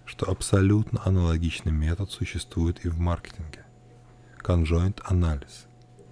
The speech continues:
С его помощью оценивается вклад каждой отдельной характеристики продукта в справедливую, с точки зрения покупателя, стоимость товара. Так что используйте этот метод,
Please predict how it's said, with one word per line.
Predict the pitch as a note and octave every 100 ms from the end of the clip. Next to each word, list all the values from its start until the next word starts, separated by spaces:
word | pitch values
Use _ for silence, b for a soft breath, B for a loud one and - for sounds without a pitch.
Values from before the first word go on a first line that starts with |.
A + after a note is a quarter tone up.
| B B B B
С | -
его | - F2+
помощью | D#2+ E2+ F#2 G#2+ - - - - - -
оценивается | - - F2 D#2+ -
вклад | - - E2
каждой | - - E2+ F#2 F2 F#2
отдельной | - E2+ D#2+ E2+ D#2 D2
характеристики | - - - D#2 D2+ - -
продукта | - D2 D2 A2 - - - - - - -
в | -
справедливую, | - F#2 E2 D2+ D2+ F#2+ F2+ - B B B B
с | -
точки | F2+ -
зрения | D#2 D#2 D2+ C#2+
покупателя, | D2+ D#2 - E2 - F2 - - - -
стоимость | - D#2+ D2+ D2+ -
товара. | - D#2+ D2+ - - - - - - - - - - - - - - - - -
Так | - -
что | - F#2 -
используйте | F#2 - F2+ D#2 -
этот | D#2+ D#2+
метод, | G#2 F2 D2+